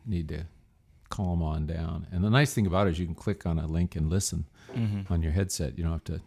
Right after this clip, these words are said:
Speaker 1: try to read while you're <laughs> driving.
Speaker 2: Right, yeah.
Speaker 1: So I'll listen to, like, you know, maybe an hour's worth of those things. They're only four minutes long. I'll listen to
Speaker 2: Yeah.
Speaker 1: a bunch of 'em. Uh, my wife and I, uh, read one together at night, usually before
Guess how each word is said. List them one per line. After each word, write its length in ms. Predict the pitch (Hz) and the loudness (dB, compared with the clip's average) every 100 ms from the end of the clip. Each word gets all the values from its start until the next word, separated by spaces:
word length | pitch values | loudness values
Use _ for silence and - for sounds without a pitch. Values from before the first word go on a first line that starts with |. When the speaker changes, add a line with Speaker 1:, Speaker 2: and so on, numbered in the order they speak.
| - | -4
Speaker 1:
try 140 | 82 | -2
to 100 | 71 | -2
read 260 | 78 87 87 | -2 -2 -4
while 160 | 80 | -4
you're 80 | 85 | -2
<laughs> 120 | 87 - | 2 2
driving. 460 | - 123 - 117 | 4 2 2 4
Speaker 2:
Right, 280 | 135 127 123 | 6 6 4
yeah. 220 | 110 113 113 | 2 2 4
Speaker 1:
So 220 | - 120 | 8 10
I'll 120 | 117 | 10
listen 380 | 110 139 - 131 | 8 6 4 4
to, 120 | 90 | 6
like, 300 | 80 78 69 | 4 0 -4
you 120 | - 123 | -2 0
know, 280 | 76 62 65 | 0 -2 -4
maybe 320 | 80 80 82 | -4 -2 -2
an 100 | 80 | -2
hour's 400 | 71 92 95 82 | -2 -2 -2 -4
worth 240 | 76 80 | -8 -8
of 100 | 80 | -8
those 220 | 76 76 - | -6 -8 -8
things. 340 | 80 76 90 | -6 -6 -4
They're 180 | 104 85 | -4 -2
only 160 | 73 71 | -4 -6
four 240 | - 85 | -6 -4
minutes 340 | 82 80 - | -4 -4 -6
long. 240 | 82 90 101 | -4 -4 -4
I'll 100 | 78 | -6
listen 200 | 82 98 | -6 -4
to 40 | 98 | -4
Speaker 2:
Yeah. 40 | |
Speaker 1:
a 60 | 78 | -2
bunch 220 | 80 85 | -4 -4
of 140 | 87 | -4
'em. 100 | 87 - - - - - - | -6 -8 -16 -20 -20 -20 -4
Uh, 200 | 90 87 | 0 2
my 120 | 85 | 2
wife 280 | 90 104 107 | 4 4 4
and 120 | 95 | 2
I, 280 | 87 80 80 | 2 0 -2
uh, 240 | 82 87 87 | -4 -4 -4
read 480 | 90 90 87 98 85 - | -2 -2 -4 -6 -10 -10
one 400 | 120 85 80 85 | -4 -2 0 -2
together 640 | - - 80 85 90 92 - | -4 -4 -4 -4 -6 -8 -10
at 220 | 82 - | -10 -6
night, 420 | 90 85 87 - - | -2 -2 -2 -4 -6
usually 480 | 90 90 85 90 92 | -4 -4 -4 -6 -8
before 520 | - - 80 85 | -8 -10 -8 -8